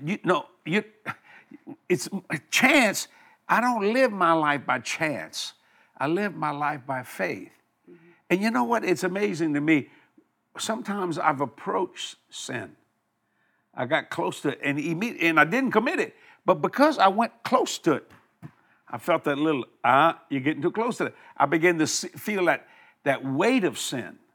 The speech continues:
Speaker 2: Yeah, that's the convicting
Speaker 1: Yeah,
Speaker 2: power of the
Speaker 1: yeah.
Speaker 2: Holy Spirit, not
Speaker 1: Yeah,
Speaker 2: condemnation.
Speaker 1: right.
Speaker 2: It's the leading, that sweet leading of the Holy
Speaker 1: You
Speaker 2: Spirit that guides us
Speaker 1: Man,
Speaker 2: into
Speaker 1: it,
Speaker 2: all
Speaker 1: it
Speaker 2: truth. Jesus taught in,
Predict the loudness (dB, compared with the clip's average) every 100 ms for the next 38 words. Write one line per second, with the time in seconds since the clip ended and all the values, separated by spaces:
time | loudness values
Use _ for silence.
0 | _ -8 -8 -8 -2 0 0 -8 -8 -6
1 | -6 -6 -8 -8 -10 -6 0 2 2 0
2 | -4 2 4 4 2 -2 0 4 4 6
3 | 6 6 4 4 4 4 2 -2 -6 -10
4 | -12 -4 4 6 6 2 -2 -2 -2 0
5 | 0 0 -2 -4 -4 -6 -4 -4 -4 -4
6 | -4 -4 -4 -2 -2 -2 -2 -2 -2 -6
7 | -2 -2 0 -4 0 6 6 6 2 2
8 | 2 0 -4 2 4 4 2 -2 -4 -6
9 | -20 -10 -2 0 2 0 -6 -2 2 6
10 | 6 2 -2 -2 -4